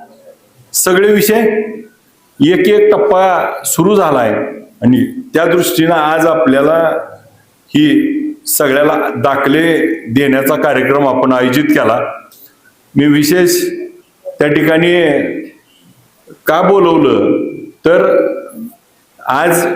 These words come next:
माझ्यापेक्षा जास्त जुने दशरथ खळगे साहेब असतील, बापू असतील किंवा जुन्या संचालकाला ह्या लोकांचा त्रास होत होता. ही लोक त्यांच्याकडे जायची.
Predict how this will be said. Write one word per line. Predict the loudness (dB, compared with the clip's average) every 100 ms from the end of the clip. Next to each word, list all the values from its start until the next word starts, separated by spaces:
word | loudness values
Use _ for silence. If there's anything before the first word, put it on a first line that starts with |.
| -4
माझ्यापेक्षा | 0 0 2 0 0 0 2 2
जास्त | 2 2 0 0 -2 -2 -6 -12 -20 _ _ _ -4
जुने | 0 2 2 2 0 -2 -6 -4
दशरथ | -2 0 0 0 0
खळगे | 2 2
साहेब | 2 0 0
असतील, | 0 0 2
बापू | 2 0 0
असतील | -2 0 -2 0
किंवा | 0 0
जुन्या | 2 2 2
संचालकाला | 2 0 2 2 2 0 0 -4 -8 -16 _ _ -16
ह्या | -2 0 2 2 0
लोकांचा | 0 0 -2 0
त्रास | -2 0 0 0
होत | -2 0
होता. | -2 -4 -8 -16 _ _ _ _ _ _
ही | 0
लोक | 2 2 2
त्यांच्याकडे | 2 0 0 0 2
जायची. | 2 2 0 -2 -6 -12